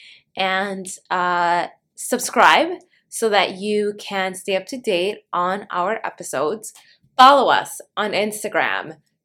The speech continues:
Trish dot chat. We are posting a lot more content these days.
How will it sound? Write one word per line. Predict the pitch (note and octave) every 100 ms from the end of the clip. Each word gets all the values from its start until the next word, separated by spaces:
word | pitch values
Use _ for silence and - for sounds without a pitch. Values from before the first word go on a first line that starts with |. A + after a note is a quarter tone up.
| -
Trish | A#3 A3+ -
dot | G#3+ G3
chat. | - G3+ D#3 -
We | F#3 A3 A3+
are | G3+ F#3 F#3 -
posting | G3 F#3 D#3+
a | C#3+
lot | F3+ G#3+
more | C4
content | C4+ G#3+ F#3+ G#3 G3
these | F#3+ F#3+
days. | F3 D3 G#3+ B3